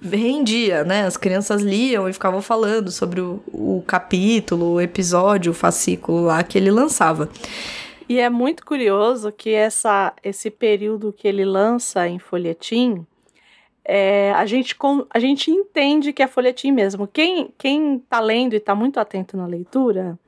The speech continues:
Speaker 1: Uhum.
Speaker 2: é, percebe discrepâncias de,
Speaker 1: <laughs> Sim.
Speaker 2: é, de contexto mesmo, né? Então, por exemplo, tem uma hora que ele fala que o Pinóquio, é, tira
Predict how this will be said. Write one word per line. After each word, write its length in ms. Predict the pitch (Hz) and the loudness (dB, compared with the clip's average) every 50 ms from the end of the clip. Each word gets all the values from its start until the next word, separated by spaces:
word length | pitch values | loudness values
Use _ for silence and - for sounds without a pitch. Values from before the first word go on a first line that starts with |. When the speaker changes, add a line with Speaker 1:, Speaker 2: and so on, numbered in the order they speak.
| _ _ _ - | _ _ _ -2
Speaker 1:
Uhum. 440 | 247 233 233 240 226 240 233 240 254 | 2 2 4 4 4 2 2 2 2
Speaker 2:
é, 220 | 247 226 233 233 240 | 4 4 4 4 2
percebe 800 | 233 - 277 269 269 269 - - 262 254 262 262 247 226 277 240 | 2 2 2 2 2 2 0 0 2 2 2 2 2 0 -2 0
discrepâncias 1200 | 226 269 277 - - 294 277 269 277 _ - 294 269 254 233 202 - - - 170 - - - - _ _ _ _ _ - | 0 -2 -2 -2 0 0 0 0 0 _ 2 2 4 4 2 0 -2 -2 -2 -2 -4 -4 -8 -16 _ _ _ _ _ -14
de, 260 | 202 196 202 214 240 | -10 -6 -2 0 2
Speaker 1:
<laughs> 960 | 240 233 226 226 247 226 214 214 214 208 202 196 - - - - - - - - | 2 2 2 4 4 4 4 4 2 2 0 -2 -6 -16 -20 -20 -20 -18 -8 -2
Sim. 60 | - | 0
Speaker 2:
é, 280 | 214 220 214 214 208 202 208 - - 202 185 190 | 2 2 2 2 2 0 -2 -8 -18 -16 -10 -6
de 140 | 208 254 | -4 -4
contexto 720 | 247 - 311 381 415 - - 311 294 302 320 - - - 339 | -2 0 0 0 0 0 0 0 0 0 0 -2 -2 -2 0
mesmo, 560 | 349 311 240 226 214 196 180 190 185 175 160 _ _ - | 2 2 2 2 2 0 -2 -6 -12 -12 -14 _ _ -4
né? 180 | 220 220 226 247 | 0 2 2 2
Então, 220 | 240 - 240 247 | 2 0 0 0
por 160 | 240 247 247 | 0 0 0
exemplo, 420 | 262 254 254 226 208 190 190 - 208 | 2 0 0 0 -4 -6 -6 -10 -8
tem 200 | - - 247 262 | -4 -2 -2 0
uma 240 | 262 262 247 240 233 | 0 0 2 4 4
hora 280 | 233 254 277 277 294 | 4 2 2 2 0
que 140 | 285 - - | -4 -4 -8
ele 140 | 285 277 269 | -8 -8 -8
fala 520 | - _ - 233 226 233 247 254 262 269 | -8 _ 0 2 4 4 4 2 2 0
que 480 | 262 _ _ - 269 262 254 254 240 240 _ _ _ _ _ _ - | -2 _ _ -8 -8 -6 -6 -6 -8 -8 _ _ _ _ _ _ -8
o 100 | 226 214 | -8 -4
Pinóquio, 1040 | - 269 254 240 226 214 214 226 247 240 _ - 262 254 254 247 247 254 240 233 - _ - | -2 -2 -2 0 2 2 2 2 2 0 _ -4 -2 0 2 2 2 0 -2 -4 -8 _ -4
é, 380 | - - 208 214 214 208 202 202 | 0 2 2 4 4 2 2 0
tira 760 | - - - - 233 233 240 262 254 262 247 247 254 233 - | -4 -8 -12 -8 -6 -4 -4 -2 0 0 2 2 2 0 -2